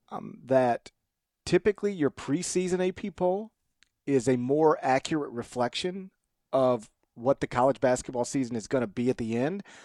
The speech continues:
than your middle January polls, because we do, and I, I think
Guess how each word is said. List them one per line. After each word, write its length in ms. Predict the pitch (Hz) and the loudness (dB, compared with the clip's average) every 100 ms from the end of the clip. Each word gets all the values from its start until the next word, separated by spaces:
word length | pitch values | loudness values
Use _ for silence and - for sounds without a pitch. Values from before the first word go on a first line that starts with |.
| - - | -20 -4
than 480 | 117 131 127 123 - | 2 4 4 2 -6
your 200 | 117 120 | -2 -2
middle 420 | 117 123 143 139 120 | 0 4 6 6 2
January 720 | 113 131 139 147 147 151 151 | 0 0 2 2 4 4 2
polls, 500 | - 156 165 180 - - - _ - | 4 4 4 0 -12 -20 -20 _ -2
because 400 | 127 147 123 117 | 2 2 2 0
we 160 | 135 | -2
do, 420 | 117 185 151 143 190 | 6 8 8 6 4
and 120 | 170 | 4
I, 100 | 170 | 4
I 80 | 156 | 4
think 220 | 180 170 | 2 0